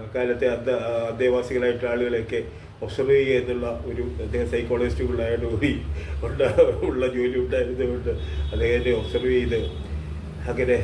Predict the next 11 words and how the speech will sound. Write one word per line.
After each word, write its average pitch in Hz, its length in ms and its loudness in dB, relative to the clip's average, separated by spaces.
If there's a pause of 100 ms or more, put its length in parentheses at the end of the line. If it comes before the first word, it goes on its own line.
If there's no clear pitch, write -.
നോക്കിയപ്പോഴത്തേക്ക് 120 720 -2
ഒരു 113 100 -4
ദിവസം 120 320 -2
ഞാനിങ്ങനെ 117 420 0 (460)
അദ്ദേഹത്തിൻ്റെ 117 500 2
ക്ലാസ് 117 320 0
കേൾക്കാനായിട്ട് 117 500 2
താമസിച്ച് 113 540 0
ഒക്കെ 151 160 -2
വരുന്നപ്പോൾ 120 400 0
അദ്ദേഹം 117 240 2